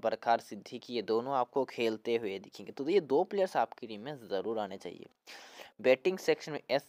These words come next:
अहमद हमारे टीम में आएंगे, यहाँ से नदीम कमर को आप ट्राई कर सकते हो। बाकी यहाँ से ऑलराउंडर सेक्शन से एस बुखारदीन, एस सुलहेरी और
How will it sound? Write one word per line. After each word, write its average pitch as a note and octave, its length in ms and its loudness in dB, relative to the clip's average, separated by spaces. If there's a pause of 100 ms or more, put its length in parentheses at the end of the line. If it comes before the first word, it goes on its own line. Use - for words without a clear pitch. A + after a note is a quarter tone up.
(100)
अहमद C3+ 340 -2
हमारे B2+ 320 4
टीम A#2+ 200 -4
में A#2+ 100 -2
आएंगे, A2+ 300 -2 (520)
यहाँ D3+ 140 8
से D3+ 180 2
नदीम C3 400 -2 (120)
कमर D3 240 4
को D3+ 140 2
आप C3 220 8
ट्राई F#2+ 240 2
कर G2+ 140 0
सकते - 360 -6
हो। G#2+ 80 0
बाकी A2+ 320 2
यहाँ B2 280 0
से - 200 0
ऑलराउंडर A2+ 560 4
सेक्शन C#3+ 340 -6
से B2+ 120 2
एस B2 120 2
बुखारदीन, B2 560 0 (240)
एस - 180 -2
सुलहेरी B2 460 0
और A#2 200 4